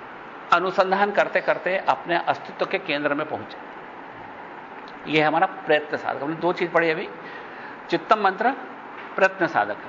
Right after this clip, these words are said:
तीसरा सूत्र है विद्या शरीर सत्ता मंत्र रहस्यम। यह सूत्र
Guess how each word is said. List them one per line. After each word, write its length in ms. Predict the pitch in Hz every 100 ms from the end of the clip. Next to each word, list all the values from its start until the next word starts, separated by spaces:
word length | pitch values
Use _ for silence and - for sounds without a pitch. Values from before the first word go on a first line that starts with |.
| - - - - - -
तीसरा 320 | 214 - 262
सूत्र 280 | 262 233 214
है 120 | 208
विद्या 340 | 180 165 196 190
शरीर 280 | 170 165 170
सत्ता 360 | - - 180 - - - - - - - -
मंत्र 320 | 143 151 139
रहस्यम। 440 | 120 101 - 120 - - - - - - - - - - - - - - - - - - - - - - - - 127 - - - - - - - - - 175
यह 160 | 202
सूत्र 360 | 240 254 247 262